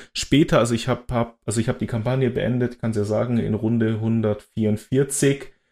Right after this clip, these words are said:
da waren's noch vierunddreißig Fraktionen, jetzt denkt man, okay, dann lädt's schneller, nee, tut's nicht, weil du siehst mehr von der Map, es werden quasi mehr Sachen berechnet, mehr Einheiten, siehst du, wie die wohin wandern, welcher Agent wohin läuft und so.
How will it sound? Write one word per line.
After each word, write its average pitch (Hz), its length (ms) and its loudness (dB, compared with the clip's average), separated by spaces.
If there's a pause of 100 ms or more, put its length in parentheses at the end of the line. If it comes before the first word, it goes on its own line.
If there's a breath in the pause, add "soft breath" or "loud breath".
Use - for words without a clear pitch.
(280)
da 104 120 2
waren's 110 280 0
noch 107 160 0 (600)
vierunddreißig 135 560 2
Fraktionen, 139 640 2
jetzt - 140 -6
denkt 113 180 0
man, 104 80 2
okay, 120 140 0
dann 101 160 2
lädt's 131 260 2
schneller, 131 340 2
nee, 113 140 4
tut's - 300 -8
nicht, 120 200 0
weil 104 200 6 (320 loud breath)
du 113 80 0
siehst 120 340 -2
mehr 113 140 4
von 110 200 0
der 104 100 2
Map, 107 300 2
es - 240 -4
werden 113 200 2
quasi 107 320 0
mehr 110 160 2
Sachen 107 520 0 (260 soft breath)
berechnet, 110 520 2
mehr 110 180 4
Einheiten, 110 640 2
siehst 113 460 -4
du, 107 100 -2
wie 104 120 0
die 107 160 -2
wohin 117 280 2
wandern, 110 480 2
welcher 101 260 2
Agent 110 380 2
wohin 120 260 2
läuft 113 300 0
und 117 140 2
so. 123 240 2